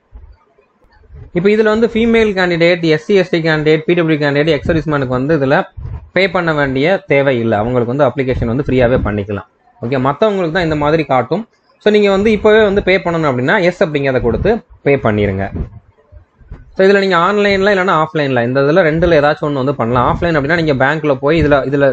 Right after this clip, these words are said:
generate ஆகக்கூடிய அந்த செலானை print அவுட் எடுத்துட்டு பேங்க்ல போய் பே பண்ற மாதிரி இருக்கும். Online அப்படின்னா நீங்க வந்து net banking மூலமாவோ, யூ பி ஐ மூலமாவோ, இல்லைன்னா உங்களோட card use பண்ணியோ பண்ணிக்கலாம். ஓகே, இதுல ஏதாச்சும் ஒரு ஆப்ஷனை choose பண்ணி application ஃபீஸை வந்து பே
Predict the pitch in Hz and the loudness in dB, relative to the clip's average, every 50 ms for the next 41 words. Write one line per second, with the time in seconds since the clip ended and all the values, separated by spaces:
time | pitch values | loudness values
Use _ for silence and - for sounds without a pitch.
0 | 117 131 131 139 160 165 147 147 143 135 127 143 139 131 127 127 120 - 127 131 | 2 0 -2 -2 -2 -2 -2 0 0 0 0 -2 -2 -2 -2 -2 -2 -2 -2 -2
1 | 139 143 143 135 127 113 - 139 139 143 151 147 131 131 117 117 135 131 175 240 | -2 0 0 -2 -2 -2 -2 -2 0 0 0 2 2 0 0 -2 -2 -2 0 -2
2 | 294 - - - - - - - 127 143 151 175 190 180 175 156 143 139 160 170 | -2 -2 -4 -6 -4 -4 -4 -2 0 0 0 0 0 0 0 -2 0 0 2 2
3 | 185 190 185 - - - 151 151 143 143 131 123 127 120 120 127 127 113 104 104 | 2 2 0 -2 -4 -2 -2 -2 0 -2 -2 -2 -2 -2 0 0 0 0 0 -2
4 | - - 190 226 - - 156 175 208 214 214 208 196 175 151 151 180 196 185 175 | -2 -2 -4 -4 -4 -2 0 0 0 0 0 -2 -2 -2 -2 -2 -2 -2 -2 -2
5 | 165 151 139 135 127 127 139 190 226 - - _ - - _ - - - 156 170 | -2 -2 -2 -2 -2 -2 -2 -2 -2 -2 -6 _ -20 -20 _ -14 -6 -4 -2 -2
6 | 165 156 175 180 170 165 160 156 147 139 135 135 131 127 123 123 131 143 139 139 | -2 0 0 -2 0 -2 -2 -2 -2 -2 -2 0 0 0 0 2 2 2 2 0
7 | 151 143 - 147 139 135 127 123 120 117 113 117 113 117 135 139 131 131 139 131 | -2 -2 0 0 0 0 0 0 0 0 0 0 0 2 2 2 2 0 0 -2
8 | 127 123 123 120 120 120 - 131 135 147 139 127 120 113 - 117 107 104 104 127 | 0 0 2 0 0 0 0 0 0 0 0 -2 -6 -6 -6 -6 -4 -4 -4 -4
9 | 127 120 104 101 101 92 87 95 95 95 95 - _ _ _ _ - 110 127 131 | -4 -4 -4 -4 -4 -6 -6 -6 -8 -8 -8 -10 _ _ _ _ -6 -2 -2 0
10 | 131 131 127 131 139 156 - 170 156 143 135 135 - - 143 131 123 139 127 123 | 2 2 4 4 4 2 2 0 0 2 0 0 -2 -4 -6 -4 -4 -4 -4 -4
11 | - 123 117 127 185 254 - - _ _ _ _ _ _ - - 151 151 185 185 | -4 -6 -4 -4 -4 -6 -8 -12 _ _ _ _ _ _ -8 -4 -4 -2 0 0
12 | 175 180 156 165 151 139 139 135 - 123 117 131 139 - 120 | 0 0 0 0 0 -2 -2 -2 -2 -2 -2 -2 -2 0 0